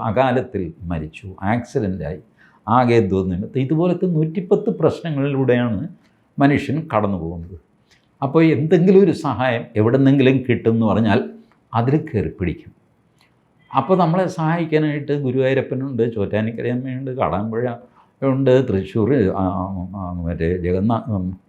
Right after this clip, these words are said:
വടക്കുംനാഥനുണ്ട്, വൈക്കത്തപ്പനുണ്ട്, തിരുനക്കരയപ്പനുണ്ട്, കൂടെ യേശുക്രിസ്തു കൂടെ ഇരുന്നോട്ടെ, ആ, ഇരുന്നോട്ടെ, ഇല്ലേ? കാരണം നമുക്ക് നമ്മുടെ ബുദ്ധിമുട്ട് മാറണം. ഇനി അത് യേശുക്രിസ്തു വഴിക്കാൻ മാറുന്നതെങ്കിലും പറയാൻ പറ്റില്ലല്ലോ.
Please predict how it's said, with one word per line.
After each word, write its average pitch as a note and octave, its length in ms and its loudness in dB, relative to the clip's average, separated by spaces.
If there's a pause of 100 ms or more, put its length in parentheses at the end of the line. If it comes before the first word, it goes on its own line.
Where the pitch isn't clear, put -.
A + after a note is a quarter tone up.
(580)
വടക്കുംനാഥനുണ്ട്, C3 880 2 (460)
വൈക്കത്തപ്പനുണ്ട്, B2 880 2 (600)
തിരുനക്കരയപ്പനുണ്ട്, B2+ 960 4 (920)
കൂടെ D#3 300 0 (220)
യേശുക്രിസ്തു D3+ 520 -4
കൂടെ C#3+ 140 0 (100)
ഇരുന്നോട്ടെ, G#2 420 -6 (200)
ആ, E3 140 -8
ഇരുന്നോട്ടെ, F#3 380 -4 (520)
ഇല്ലേ? F3 180 2 (800)
കാരണം G3+ 260 4 (160)
നമുക്ക് D#3+ 300 0
നമ്മുടെ F#3+ 280 2
ബുദ്ധിമുട്ട് F#3+ 580 -2
മാറണം. F#3+ 280 4
ഇനി B2 160 2
അത് B2 100 -2 (120)
യേശുക്രിസ്തു C3+ 480 -2
വഴിക്കാൻ D3 360 0
മാറുന്നതെങ്കിലും C3+ 560 2
പറയാൻ A2 240 2
പറ്റില്ലല്ലോ. C#3+ 400 0